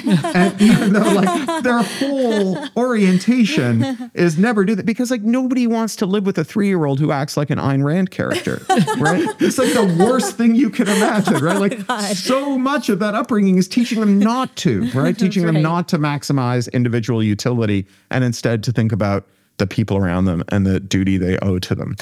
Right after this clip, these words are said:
Speaker 1: and fairness and kindness, right? And so Red Team Blues is about how much of what we love about technology is about maybe a little patrician or a little bit,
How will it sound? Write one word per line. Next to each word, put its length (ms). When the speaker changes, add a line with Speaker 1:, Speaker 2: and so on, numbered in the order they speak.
Speaker 1:
and 220
fairness 580
and 200
kindness, 760
right? 260
And 200
so 400
Red 240
Team 200
Blues 320
is 200
about 340
how 320
much 340
of 300
what 260
we 100
love 220
about 240
technology 840
is 240
about 420
maybe 480
a 80
little 340
patrician 800
or 160
a 60
little 260
bit, 380